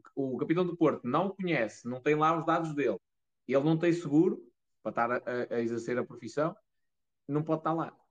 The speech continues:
E o, o concessionário tem de fechar a, a praia, basicamente, não pode explorar a praia. Por isso é que eles não usam isso e usam as associações de nadadores salvadores,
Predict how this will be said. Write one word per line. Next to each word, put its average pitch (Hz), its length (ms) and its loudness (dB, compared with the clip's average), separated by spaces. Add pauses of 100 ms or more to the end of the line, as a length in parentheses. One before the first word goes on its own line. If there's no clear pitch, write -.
E 127 140 -2
o, 135 280 -6
o 135 100 -6
concessionário 143 520 0
tem 127 120 -6
de 120 60 -10
fechar 135 260 -2
a, 131 320 -4
a 127 40 -6
praia, 120 360 -2 (400)
basicamente, 98 480 -6
não 101 100 -8
pode 110 200 -2
explorar 113 360 -2
a 107 60 -2
praia. 95 240 -6
Por 123 140 -8
isso 131 140 -2
é - 20 0
que - 100 -2
eles 151 120 0
não 151 160 -2
usam 151 280 -2
isso 160 220 0
e 165 80 6
usam 160 220 2
as 151 100 -2
associações 151 480 -6
de 131 80 -14
nadadores 143 400 -4
salvadores, 156 460 0